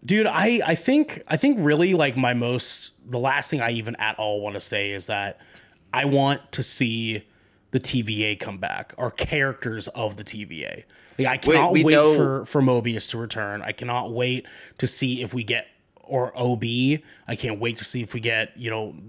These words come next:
Speaker 1: Hunter. Like, yes, Devin.
Speaker 2: We know the T V A is confirmed in Deadpool three. We just don't know what characters from the T V A are
Speaker 1: Yeah, we,
Speaker 2: confirmed.
Speaker 1: we don't know what the extent of that is going to be,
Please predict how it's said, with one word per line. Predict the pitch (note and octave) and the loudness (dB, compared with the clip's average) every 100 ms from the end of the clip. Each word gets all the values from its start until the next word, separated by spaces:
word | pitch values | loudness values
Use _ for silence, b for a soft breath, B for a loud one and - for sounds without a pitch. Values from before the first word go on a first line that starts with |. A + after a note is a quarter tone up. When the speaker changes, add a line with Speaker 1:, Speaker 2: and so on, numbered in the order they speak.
| - E2+ | -18 -12
Speaker 1:
Hunter. | - B2 A#2+ C3 B2+ C3 | -6 -4 0 0 0 -2
Like, | B2 A2+ G#2+ - _ _ | -2 -2 -2 -6 _ _
yes, | A#2+ F#2+ - - - | -6 -4 -8 -10 -6
Devin. | A2+ - G#2 _ b b b b b b _ | -6 -6 -18 _ b b b b b b _
Speaker 2:
We | G#2+ C3+ C3+ | 0 2 6
know | C3 C3+ | 6 6
the | C#3+ C3+ | 6 2
T | - C3 | 2 2
V | A#2 A#2 A2 | 2 4 6
A | G2 G2+ - | 6 4 4
is | G2+ G2 | 2 2
confirmed | - F#2+ F#2+ - A2+ G#2+ G2+ | -2 -2 -2 2 4 4 2
in | F#2+ F#2 | 0 2
Deadpool | F#2+ F#2 - F#2 | 0 0 -2 -4
three. | E2 - F#2+ F2+ | -4 -8 -4 -2
We | F2+ | -2
just | F#2 F#2+ - | -6 -8 -6
don't | G2 - | -6 -4
know | G2 | -4
what | F2+ F2 | -2 -4
characters | - G2+ F2 D#2 - C#2+ - | -6 -4 -4 -6 -10 -10 -10
from | - C2+ | -16 -16
the | |
T | C#2 - | -16 -18
V | B1+ A#1 B1 | -18 -12 -10
A | G#1+ | -10
are | G#1+ | -2
Speaker 1:
Yeah, | A3 | 2
we, | G3 A3 | 2 2
Speaker 2:
confirmed. | - - | 0 0
Speaker 1:
we | A3 | 2
don't | C4 A3+ | 4 4
know | G#3 | 4
what | F#3+ D3+ E3+ F3 | 2 2 0 2
the | D#3+ | 0
extent | A2 - D3+ B2 B2+ | 0 -2 0 0 -2
of | |
that | A2+ A2 | -2 -2
is | G#2+ | -4
going | G2+ G#2+ | -6 -6
to | G#2 | -6
be, | G2+ D2 D2+ | -8 -8 -8